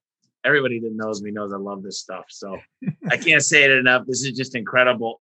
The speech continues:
Speaker 1: If people wanna get a hold of you, you personally, or the Breakthrough Academy, what's the best way to do it?
Speaker 2: Well, so my email, I'll give it to people who wanna email me. It's Danny dot Kerr, K E R R at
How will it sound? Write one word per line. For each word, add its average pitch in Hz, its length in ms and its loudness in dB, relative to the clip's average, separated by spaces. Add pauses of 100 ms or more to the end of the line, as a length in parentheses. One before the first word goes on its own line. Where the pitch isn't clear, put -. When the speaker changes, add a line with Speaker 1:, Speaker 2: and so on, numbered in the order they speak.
(340)
Speaker 1:
If 139 100 -4
people 240 240 2
wanna 226 180 4
get 175 120 2
a 156 60 6
hold 156 260 2
of 151 100 0
you, 156 340 0 (320)
you 151 180 2
personally, 143 840 0 (640)
or 143 120 6
the 135 100 4
Breakthrough 131 400 2
Academy, 113 420 0
what's 117 180 -6
the 131 80 -8
best 117 220 -4
way 110 100 -2
to 104 80 -4
do 101 200 -6
it? 92 80 -14 (840)
Speaker 2:
Well, 127 160 -4
so 147 120 0
my 156 120 6
email, 143 260 6
I'll 120 300 0
give 127 140 -2
it - 20 -8
to 127 140 2
people 127 180 -4
who 123 40 -2
wanna 117 160 0
email 117 200 2
me. 117 120 2
It's 113 180 -2
Danny 123 320 0
dot 117 340 2
Kerr, 127 420 2 (320)
K 107 400 -4
E 117 200 0
R 120 120 6
R 110 280 4
at 95 80 -4